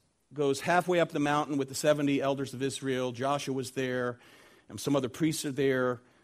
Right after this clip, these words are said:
uh, that will serve as priests eventually. And then Moses, we're told, ascends by himself to the top of the mountain. Now, Joshua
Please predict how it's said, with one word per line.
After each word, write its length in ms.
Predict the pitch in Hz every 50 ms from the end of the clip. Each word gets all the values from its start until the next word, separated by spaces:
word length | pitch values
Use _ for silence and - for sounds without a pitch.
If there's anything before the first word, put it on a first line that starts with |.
| _ -
uh, 120 | - 120 117
that 180 | 113 135 120
will 80 | 113 117
serve 240 | - - 160 143 131
as 100 | 123 113
priests 240 | - 143 139 135
eventually. 580 | - 117 135 139 139 139 - 139 127 127 131 123
And 160 | 127 135 135
then 300 | 139 143 143 143 139 139 131
Moses, 600 | 131 135 143 156 190 214 180 160 160 151 - -
we're 80 | 165 147
told, 380 | - - - 151 143 143 135
ascends 440 | 120 117 - - 190 170 160 151 120
by 280 | 113 113 151 160 170 180
himself 680 | 156 180 170 151 - - - 185 170 151 139 131 -
to 80 | -
the 80 | 147 123
top 320 | 127 - 170 147 147 143
of 40 | 127
the 60 | 117
mountain. 380 | 117 120 131 123 113 - - - _ _ _ _ _ _ _ _ _ _ _ _ _ _ _ _ - _ -
Now, 260 | 160 170 165 160 165 - 147
Joshua 800 | 110 104 113 165 175 240 285 - - - 196 131 87 82 82